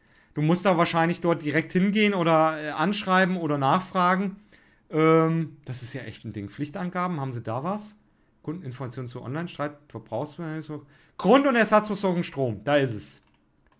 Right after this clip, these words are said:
Preisblatt, Rhönstrom Komfort mit Schwachlast, Pre-, ohne Schwachlast, Privatkunden. Was heißt das denn?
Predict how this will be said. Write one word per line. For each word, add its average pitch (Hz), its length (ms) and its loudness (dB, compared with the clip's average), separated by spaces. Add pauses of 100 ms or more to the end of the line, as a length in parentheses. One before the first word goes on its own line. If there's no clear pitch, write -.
(1080)
Preisblatt, 214 640 4
Rhönstrom 196 400 0
Komfort 170 380 -2
mit 160 160 -4
Schwachlast, 202 720 -4 (240)
Pre-, 151 500 -2
ohne 165 240 -2
Schwachlast, 180 560 -6
Privatkunden. 156 920 -6
Was 117 160 -14
heißt 120 200 -8
das 135 200 -6
denn? 101 260 -12